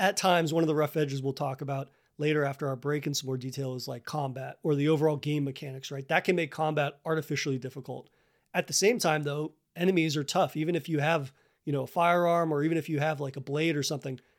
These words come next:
it takes a lot of hits, and you cannot sort of time your attacks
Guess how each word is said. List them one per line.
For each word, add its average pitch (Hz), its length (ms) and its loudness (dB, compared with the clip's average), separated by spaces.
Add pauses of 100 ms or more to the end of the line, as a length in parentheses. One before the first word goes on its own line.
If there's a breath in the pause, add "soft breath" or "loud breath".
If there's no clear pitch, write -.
it 185 140 -2
takes 196 240 2
a 180 40 2
lot 147 400 0
of 160 60 0
hits, 147 380 2
and 156 120 -2
you 151 120 -4
cannot 160 680 -2 (680)
sort 156 240 -4
of 127 120 -2 (340)
time 170 340 -2
your 147 140 2
attacks 143 560 -4